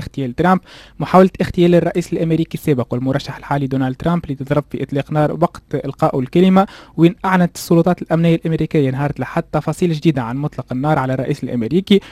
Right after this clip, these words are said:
والمرشح ال-، الجمهوري. وقال مكتب التحقيقات الفيدرالي اف بي اي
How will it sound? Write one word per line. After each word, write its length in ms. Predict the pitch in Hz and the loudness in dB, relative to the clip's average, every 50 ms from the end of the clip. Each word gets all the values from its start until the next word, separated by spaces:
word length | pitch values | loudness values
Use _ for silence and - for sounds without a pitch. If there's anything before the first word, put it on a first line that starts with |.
| - _ - | -10 _ 0
والمرشح 580 | 151 151 151 151 156 170 185 - - - - | 0 2 2 2 2 0 0 0 -2 -6 -2
ال-، 220 | 147 143 139 135 135 | 0 0 2 2 2
الجمهوري. 600 | 127 127 127 123 - 131 120 127 143 165 180 196 | 2 0 0 -2 -2 -2 -2 2 4 4 4 4
وقال 340 | 175 - - - 175 170 165 | 4 2 0 0 2 2 2
مكتب 260 | 185 190 - - 143 | 0 0 -2 -2 -4
التحقيقات 640 | 147 - - - - - 147 - - 160 156 - - | -4 -4 -6 -12 -10 -10 -10 -4 -2 -2 -2 -2 -2
الفيدرالي 560 | 143 127 - 147 139 143 139 147 147 147 139 - | -6 -4 -4 -4 -2 0 0 0 0 -2 -2 -4
اف 120 | 156 143 - | -6 -6 -4
بي 240 | - 131 131 151 170 | -2 0 4 6 6
اي 100 | 175 185 | 4 4